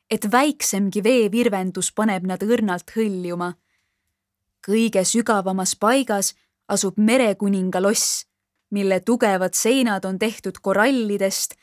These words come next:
ja kõrged aknad kuldsest merevaigust.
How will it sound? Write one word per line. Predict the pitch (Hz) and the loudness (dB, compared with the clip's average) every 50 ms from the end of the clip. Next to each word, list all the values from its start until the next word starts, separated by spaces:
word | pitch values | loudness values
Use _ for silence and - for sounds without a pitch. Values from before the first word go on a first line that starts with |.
| _ _ _ _ _ _ - | _ _ _ _ _ _ -8
ja | 196 190 | -8 -6
kõrged | - - 233 254 - 220 196 190 196 185 - | 0 2 4 4 4 4 0 -2 -2 0 2
aknad | 214 285 - _ - 214 196 190 - | 2 2 0 _ -6 -4 -4 -4 -4
kuldsest | - - 226 247 247 220 - - - - 190 - - - 202 | -4 0 0 2 0 0 -2 -4 -4 -4 -2 -4 -4 -2 0
merevaigust. | 202 196 196 190 185 180 190 185 185 185 185 170 160 - - - - | 0 2 2 0 0 0 0 0 0 -2 -4 -6 -6 -4 -6 -6 -8